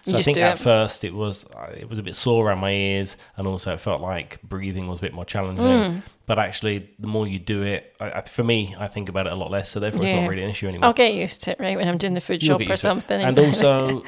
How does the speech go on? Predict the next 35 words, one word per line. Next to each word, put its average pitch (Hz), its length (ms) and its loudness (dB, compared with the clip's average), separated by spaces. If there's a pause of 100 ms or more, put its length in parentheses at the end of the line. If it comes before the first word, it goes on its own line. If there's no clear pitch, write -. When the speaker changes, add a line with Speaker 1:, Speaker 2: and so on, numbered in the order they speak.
(140)
Speaker 1:
what 139 100 -4
else 127 120 0
have - 60 -10
we 107 80 -4
done 101 120 -2
over 92 100 -4
last 92 220 -4
week? 87 320 -4
Um, 95 140 -4
we 107 80 -2
both 110 460 0
got 104 340 2
packages 101 440 -4
from 92 200 -10
Stitch - 400 -6
Fix - 420 0
to 190 80 -2
try 294 380 8
different 427 320 4
Speaker 2:
Yes, 190 80 -6
Speaker 1:
clothes. 123 160 4
Speaker 2:
that's 220 240 6
on 202 80 2
the 190 80 2
Kempson 220 500 0
House 302 300 2
YouTube 226 360 0
channel. 320 360 0
If 190 80 2
Speaker 1:
Yep, 151 160 6
Speaker 2:
you - 20 -2
go 202 60 4
over 196 100 4
Speaker 1:
so 120 160 8
Speaker 2:
there. 247 240 4